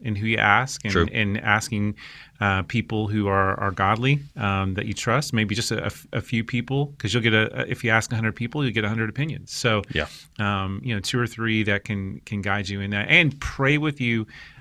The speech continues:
Speaker 1: uh, to have wisdom as you go forward.
Speaker 2: True. I'm gonna close out with this verse as we need to wrap this up here in a couple minutes. Last verse from Romans chapter twelve, verse eighteen. It talks about this. "If possible, so far as it depends upon you,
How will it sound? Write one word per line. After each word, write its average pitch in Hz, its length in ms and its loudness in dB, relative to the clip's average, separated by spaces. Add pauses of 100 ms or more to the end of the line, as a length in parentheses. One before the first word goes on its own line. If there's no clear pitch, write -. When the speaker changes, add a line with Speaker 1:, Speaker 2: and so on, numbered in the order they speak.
(120)
Speaker 1:
uh, 101 300 -2
to 113 100 -4
have 117 300 2
wisdom 104 760 -4
as 101 280 -6
you 101 100 -4
go 98 160 -6
forward. 107 440 -12 (140)
Speaker 2:
True. 85 220 0 (280)
I'm - 320 2
gonna 147 80 10
close 180 200 8
out 175 100 10
with 139 80 4
this 127 120 4
verse 123 300 8
as 101 140 -4
we 113 80 2
need 110 60 6
to 107 80 6
wrap 107 180 2
this - 160 -2
up 107 140 2
here - 100 -4
in 101 60 2
a - 40 0
couple 104 240 -4
minutes. 98 340 2 (640)
Last 143 240 10
verse 131 160 4
from 120 140 4
Romans 120 300 8
chapter - 240 -4
twelve, 113 280 4
verse 101 240 4
eighteen. 92 600 0 (300)
It - 60 -16
talks 110 160 -2
about 101 160 -2
this. 90 260 0
"If 143 240 4
possible, 107 600 2
so - 200 4
far 135 260 4
as 156 120 2
it 117 60 -8
depends 123 480 2
upon 120 320 2
you, 87 260 2